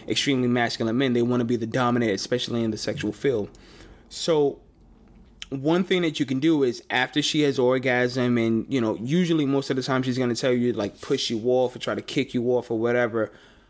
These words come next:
Don't let that happen. Stay there. Continue to softly lick on the clit because it's very sensitive at this point. So you don't need to lick it as hard as you were licking it before, but continually lick it.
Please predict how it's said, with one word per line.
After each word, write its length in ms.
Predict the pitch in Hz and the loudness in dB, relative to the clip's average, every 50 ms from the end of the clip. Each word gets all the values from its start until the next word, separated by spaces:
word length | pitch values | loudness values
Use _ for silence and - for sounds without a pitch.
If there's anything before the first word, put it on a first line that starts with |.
| _ - - 110 110 | _ -18 -12 -6 -2
Don't 220 | 151 143 156 151 | 0 0 0 2
let 160 | 156 151 143 | 0 0 0
that 160 | 147 135 123 | 0 0 0
happen. 500 | 120 127 135 135 135 131 - 135 123 113 | 0 -2 0 0 0 0 0 -2 -2 -2
Stay 460 | - - - - - - 160 170 180 180 | -4 -6 -6 -4 0 2 2 4 4 2
there. 500 | 151 135 123 120 120 120 120 - 165 - _ _ _ _ _ _ _ _ _ - | 2 2 2 2 2 0 -2 -4 -6 -12 _ _ _ _ _ _ _ _ _ -6
Continue 540 | - 165 143 131 - - 180 180 180 175 | -2 0 0 0 0 0 0 0 2 2
to 100 | 160 - | 0 0
softly 680 | - - - - - - 175 175 180 185 - - 170 156 | -2 -4 -6 -6 -2 0 2 2 2 0 -2 -2 0 0
lick 220 | 139 131 131 - - | 2 0 0 0 -2
on 80 | 117 | -4
the 80 | 117 113 | -4 -4
clit 260 | - - 131 120 107 | -2 0 0 0 0
because 300 | 110 117 - 127 113 107 | -2 -4 -2 -2 -2 -2
it's 120 | 120 110 - | -2 -6 -6
very 320 | 113 107 139 143 143 147 | -4 -2 0 0 0 0
sensitive 460 | 139 - 151 143 135 - 127 127 117 | 0 0 -2 -2 -2 0 -2 0 0
at 160 | 127 120 117 | 0 -2 -2
this 160 | - 110 107 - | -2 -4 -4 -4
point. 380 | - - 117 107 101 90 - - - - - - | -6 -6 -4 -4 -4 -6 -10 -16 -20 -20 -20 -12
So 160 | - - 120 | -8 -4 -2
you 100 | 120 127 | 0 2
don't 140 | 135 151 156 | 2 2 2
need 100 | 160 156 | 2 2
to 60 | 139 | 2
lick 240 | 135 139 147 143 - | 2 0 0 0 0
it 60 | 135 | -2
as 100 | 131 123 | -2 -2
hard 200 | - 143 135 131 | 0 0 0 2
as 120 | 127 123 123 | 0 0 0
you 80 | 131 | 0
were 80 | 127 127 | 0 2
licking 240 | 127 123 123 117 117 | 0 0 -2 -2 -4
it 60 | 107 | -2
before, 360 | 107 101 - - 147 143 127 | -4 -4 -2 0 0 0 2
but 220 | 104 120 107 - | 0 -2 -4 -4
continually 840 | - - 117 110 - - - - 165 165 180 180 175 175 170 165 147 139 | -4 -4 -4 -2 -2 -2 -2 0 0 0 2 2 2 2 2 2 2 2
lick 260 | 127 123 120 - - | 2 0 -2 0 0
it. 200 | 117 117 - | -2 -2 -2